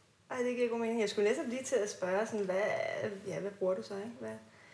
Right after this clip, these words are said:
men hvor, hvordan er du egentlig kommet frem til den metode for dig? Altså, det der med at skrive sig ud af frustrationer, eller <coughs> føle følelser af vrede og uretfærdighed.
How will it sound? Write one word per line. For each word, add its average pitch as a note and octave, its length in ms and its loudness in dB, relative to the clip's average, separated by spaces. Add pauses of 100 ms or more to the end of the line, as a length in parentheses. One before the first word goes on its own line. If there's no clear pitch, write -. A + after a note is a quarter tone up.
(100)
men G3 100 4
hvor, G3 160 12
hvordan A3 240 4
er B3 40 -2
du B3+ 60 2
egentlig G#3+ 220 2
kommet G3 220 -2
frem G#3+ 260 0
til A3+ 160 -6
den A#3 140 4 (240)
metode A3+ 480 0
for - 60 -4
dig? F#3+ 280 -4 (420)
Altså, G3 120 0
det B2 80 2
der A3+ 120 8
med G#3+ 100 8
at F#3 100 6
skrive A3+ 360 2
sig A3+ 140 0
ud G#3+ 120 0
af G#3+ 140 0
frustrationer, F#3 800 -4
eller - 300 -4 (600)
<coughs> - 1080 6
føle G3+ 220 4
følelser G3+ 400 0
af G3 140 4 (100)
vrede F#3+ 520 0
og F3 180 -2 (640)
uretfærdighed. G#3+ 540 -10